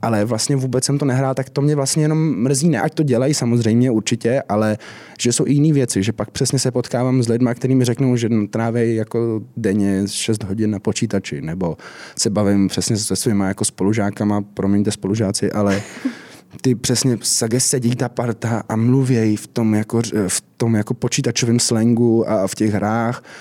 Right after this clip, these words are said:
Speaker 1: A je to skvělý jako svět, určitě, ale není to ten reálný svět a je dobrý to podle mě odlišovat a někteří to neumějí, že přesně potom jdem večer někam a oni hned, že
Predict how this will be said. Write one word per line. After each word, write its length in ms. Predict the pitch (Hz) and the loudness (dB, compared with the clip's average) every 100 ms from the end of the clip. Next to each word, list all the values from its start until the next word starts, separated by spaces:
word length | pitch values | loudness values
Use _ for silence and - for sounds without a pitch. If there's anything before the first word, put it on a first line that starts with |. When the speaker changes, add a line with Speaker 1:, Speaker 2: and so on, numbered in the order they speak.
| - - - | -20 -14 -4
Speaker 1:
A 60 | |
je 200 | 127 127 | 0 0
to 160 | 131 160 | 0 -2
skvělý 420 | - 131 131 139 | 0 0 2 2
jako 240 | 127 120 135 | 2 0 -2
svět, 580 | - 120 117 170 - - | 0 2 2 0 -2 -2
určitě, 640 | 139 - 127 117 123 180 - | -2 0 -2 0 2 2 0
ale 240 | 139 147 | 0 2
není 220 | 139 147 | 2 2
to 100 | 143 | 2
ten 180 | 143 139 | 2 2
reálný 480 | 123 123 131 120 120 | 2 0 0 2 0
svět 300 | - 127 131 | 2 0 0
a 20 | 107 | 0
je 80 | |
dobrý 280 | 120 120 120 | 2 2 2
to 240 | - - - | -2 -16 -4
podle 180 | 120 113 | 0 2
mě 140 | 92 | 2
odlišovat 420 | 104 104 110 98 | 2 2 0 0
a 20 | |
někteří 420 | 107 107 104 101 92 | 0 0 0 -2 -2
to 160 | 104 | -4
neumějí, 360 | 98 98 98 98 | -2 0 0 0
že 80 | 95 | -2
přesně 340 | - - 104 | -6 -6 -6
potom 280 | 95 - 98 | -4 -2 0
jdem 200 | 104 104 | 0 0
večer 380 | 98 - 101 104 | 0 -2 -2 -2
někam 380 | 95 - 101 - | -2 -2 -4 -2
a 40 | |
oni 320 | 95 98 98 | -2 -2 -2
hned, 380 | 92 98 95 - | -2 -4 -6 -8
že 180 | 101 | -8